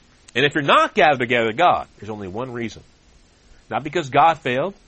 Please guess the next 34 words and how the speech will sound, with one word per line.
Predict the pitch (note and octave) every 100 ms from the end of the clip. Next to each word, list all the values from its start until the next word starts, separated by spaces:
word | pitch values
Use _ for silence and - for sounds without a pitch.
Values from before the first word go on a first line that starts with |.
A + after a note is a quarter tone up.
| _ _ _
not | A2
because | C3 D#3+ C3+
God | D3 E3
didn't | D#3 C#3+
do | D3+
all | D3 C#3+
he | A3+
could | - C#3+
do, | A2+ A2+ -
but | A2
because | B2+ D#3+ C3+ A#2+
you | G2 D#3+ E3+ E3
were | C#3+
not | B2 C3+ C3+ A2
willing. | B2+ C#3 D#2 - _ _ _ _ _ _ _ _ _ -
That's | D3 -
it. | G#3+ G3+ _ _ _ _ _ _ _
That's | D3 D#3+
the | E3+
only | E3 G#3 G#3+
reason | G3+ G3+ G3+
on | F#3+
Judgment | G3+ F#3
Day, | B2+ D#2+ - _ _ _ _ _ _ _ _ _
is | F#2+
that | G2+ F#2
you | G2 C3+ D3
were | B2+ A2+
not | A2 A#2+ G2+
willing. | G#2+ F2 - _ _ _ _ _ _ _ _ _ _ _ _ -
If | F2
it |
doesn't | F2+ F2+ F2+
happen. | E2+ D2+